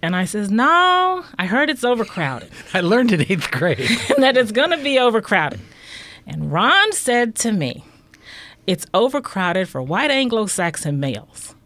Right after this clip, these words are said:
Speaker 1: It's not overcrowded for African-American females. You don't believe me? Check out the numbers." And I did.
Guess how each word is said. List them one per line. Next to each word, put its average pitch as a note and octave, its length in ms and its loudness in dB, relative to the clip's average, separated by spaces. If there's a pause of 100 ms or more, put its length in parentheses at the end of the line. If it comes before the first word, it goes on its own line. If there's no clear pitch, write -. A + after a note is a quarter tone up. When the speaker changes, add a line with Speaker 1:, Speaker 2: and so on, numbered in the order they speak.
(280)
Speaker 1:
It's C3+ 240 -6
not E3 260 2
overcrowded E3+ 840 0
for D#3 100 -4
African-American C3 880 -6
females. A2+ 500 -14
You - 80 -14
don't B3 220 2
believe C#4+ 320 4
me? B3+ 160 2
Check G#3+ 300 0
out D#3 180 0
the D3+ 80 -4
numbers." - 560 -12 (720)
And F#3+ 180 2
I F#3 160 2
did. C#3+ 420 -4